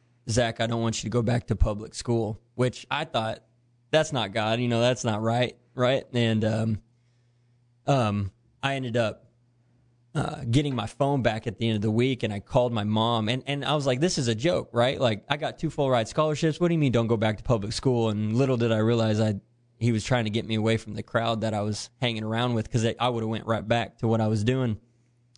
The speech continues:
And, uh, I, uh, man, I, uh, got my phone back, and I called my mom. I told my mom what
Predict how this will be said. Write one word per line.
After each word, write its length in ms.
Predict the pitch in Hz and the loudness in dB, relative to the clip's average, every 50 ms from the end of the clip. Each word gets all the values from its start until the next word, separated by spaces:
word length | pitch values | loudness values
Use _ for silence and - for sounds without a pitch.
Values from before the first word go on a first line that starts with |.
| _ _ | _ _
And, 260 | 135 127 120 113 110 | -2 -2 0 2 2
uh, 220 | 117 107 101 104 95 - _ _ _ _ _ _ _ _ _ _ | 0 0 0 -2 -6 -8 _ _ _ _ _ _ _ _ _ _
I, 240 | - 127 120 117 113 | -4 -4 -2 -2 -4
uh, 200 | 110 104 101 101 101 _ _ _ _ _ _ _ _ _ _ _ _ _ _ _ _ _ _ _ _ _ | -4 -4 -6 -8 -8 _ _ _ _ _ _ _ _ _ _ _ _ _ _ _ _ _ _ _ _ _
man, 220 | 131 127 123 117 | -2 -2 0 0
I, 160 | 113 107 104 | 0 0 -2
uh, 280 | 104 98 101 92 92 - - _ _ _ _ _ - 123 | -2 -2 -2 -4 -4 -6 -8 _ _ _ _ _ 0 0
got 220 | 120 139 135 131 | 0 0 0 -4
my 80 | 120 104 | -10 -10
phone 300 | - - 131 131 135 117 | -4 -4 -2 -2 0 0
back, 240 | 120 107 107 107 | 0 0 0 -4
and 80 | 117 107 | -4 -6
I 40 | 104 | -6
called 320 | - - - 127 123 123 | -4 0 0 2 2 2
my 120 | 117 107 101 | 0 0 0
mom. 500 | 101 104 104 110 110 104 104 104 101 95 _ _ _ _ _ _ _ _ _ _ _ _ _ - | 0 0 0 0 0 0 0 -2 -4 -4 _ _ _ _ _ _ _ _ _ _ _ _ _ -4
I 40 | 110 | 0
told 200 | - 143 135 123 | 2 2 2 2
my 60 | 113 | 0
mom 340 | 110 110 113 117 123 123 117 | 0 2 2 2 2 2 2
what 300 | 110 104 98 - - | 2 0 0 -2 -6